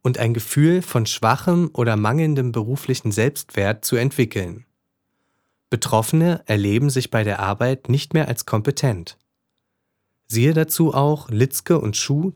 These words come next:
zweitausendsieben sowie Schaper zweitausendelf. Folgende Gemeinsamkeiten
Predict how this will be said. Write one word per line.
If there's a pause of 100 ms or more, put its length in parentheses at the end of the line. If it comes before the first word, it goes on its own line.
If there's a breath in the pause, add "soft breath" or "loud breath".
zweitausendsieben (280)
sowie
Schaper
zweitausendelf. (2750)
Folgende
Gemeinsamkeiten